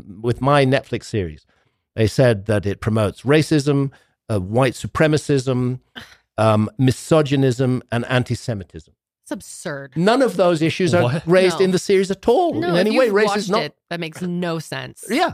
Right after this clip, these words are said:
Speaker 1: but that, but,
Speaker 2: whatsoever.
Speaker 1: but, but when you understand that a propaganda war is going on and that the
Speaker 2: Yeah.
Speaker 1: objective of those archaeologists was to destroy by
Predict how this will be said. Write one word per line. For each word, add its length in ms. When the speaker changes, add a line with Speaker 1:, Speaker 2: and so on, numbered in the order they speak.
Speaker 1:
but 180
that, 120
but, 60
Speaker 2:
whatsoever. 280
Speaker 1:
but, 240
but 200
when 260
you 180
understand 600
that 100
a 40
propaganda 640
war 260
is 100
going 260
on 340
and 140
that 100
the 80
Speaker 2:
Yeah. 60
Speaker 1:
objective 480
of 120
those 260
archaeologists 960
was 220
to 140
destroy 580
by 240